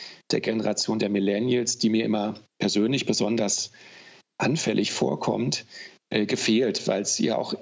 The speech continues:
eben sehr, sehr gut gegangen ist, ne? Weil wir in den letzten zwanzig, dreißig Jahren in sehr, sehr guten Verhältnissen gelebt haben. Und das kommt grad wieder ins Kippen. Das führt erstmal zu viel Angst und Verunsicherung.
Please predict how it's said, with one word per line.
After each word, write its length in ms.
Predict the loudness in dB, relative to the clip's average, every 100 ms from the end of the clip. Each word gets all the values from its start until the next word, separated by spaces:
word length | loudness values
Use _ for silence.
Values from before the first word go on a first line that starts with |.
| -4
eben 240 | -2 0
sehr, 180 | 0 2
sehr 140 | 2
gut 180 | 0 0
gegangen 480 | 0 0 -2 -2 -2
ist, 220 | 0 0
ne? 100 | 0
Weil 180 | 0 2
wir 260 | 2 0 -4 -14 -20 -4
in 80 | 0
den 100 | 2
letzten 440 | 0 0 -2 0
zwanzig, 400 | 0 0 0 -2
dreißig 360 | -2 -2 0 0
Jahren 220 | 0 0
in 140 | 0
sehr, 160 | 2 2
sehr 160 | 2 2
guten 240 | 2 0
Verhältnissen 800 | 0 0 0 -2 -2 -2 -4 -8
gelebt 480 | -2 2 2 0 -2
haben. 340 | -4 -4 -8 -16 -18 -16 -16 -16 -18 -4
Und 400 | -2 0 -2 -2
das 160 | -2 0
kommt 340 | 0 0 -2
grad 320 | -2 -2 0
wieder 160 | 0 2
ins 220 | 0 0
Kippen. 340 | 0 0 2 2
Das 200 | 0 -2
führt 280 | 2 2
erstmal 400 | 4 0 2 0
zu 100 | 0
viel 220 | -2 0 0
Angst 260 | 0 -2
und 100 | -2
Verunsicherung. 680 | -2 0 0 0 0 0 0